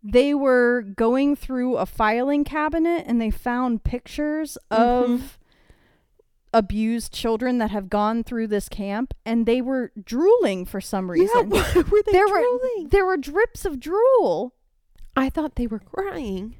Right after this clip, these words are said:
Speaker 1: But there were no tears
Speaker 2: But
Speaker 1: coming.
Speaker 2: there were no
Speaker 1: Nope.
Speaker 2: tears. It was drool. That was very bizarre.
Speaker 1: I thought their entire performance was bizarre.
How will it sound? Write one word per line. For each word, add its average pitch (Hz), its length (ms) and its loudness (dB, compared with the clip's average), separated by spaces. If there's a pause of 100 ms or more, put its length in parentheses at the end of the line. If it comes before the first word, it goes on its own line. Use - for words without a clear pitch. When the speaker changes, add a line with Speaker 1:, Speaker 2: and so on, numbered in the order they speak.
(220)
Speaker 1:
But 196 140 2
there 214 80 2
were 196 80 2
no 196 160 2
tears 330 340 -2
Speaker 2:
But 269 100 2
Speaker 1:
coming. 247 100 2
Speaker 2:
there 254 80 4
were 254 100 -2
no 247 300 0
Speaker 1:
Nope. 254 220 -2
Speaker 2:
tears. 262 280 0
It 202 140 -4
was 190 180 -6
drool. 185 480 -4
That 220 220 6
was 254 160 2
very 170 520 2
bizarre. - 640 -6
Speaker 1:
I 269 300 4
thought 311 320 2 (240)
their 220 300 0
entire 185 500 -4
performance 190 720 -4
was 226 160 -4
bizarre. 240 580 -4